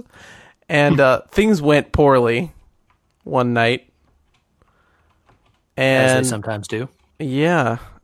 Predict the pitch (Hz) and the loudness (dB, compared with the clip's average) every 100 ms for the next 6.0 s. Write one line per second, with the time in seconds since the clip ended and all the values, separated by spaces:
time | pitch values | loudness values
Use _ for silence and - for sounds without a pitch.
0 | _ 139 135 131 127 156 185 175 170 160 | _ -4 0 0 0 0 0 2 2 0
1 | 143 131 127 160 190 190 170 160 160 160 | -2 -2 -6 -2 0 2 2 2 2 0
2 | 147 160 165 - 156 165 - 135 120 - | 0 -2 -2 -2 -2 -2 -4 -2 -2 0
3 | 127 117 - 135 - 110 110 - - 110 | 0 0 -4 -8 -4 -6 -6 -12 -12 -12
4 | - 147 147 139 120 107 107 - - _ | -6 -2 0 0 0 -2 -6 -12 -12 _
5 | 143 - 123 120 120 117 107 117 110 - | -18 -4 0 0 0 -4 -4 -8 -10 -12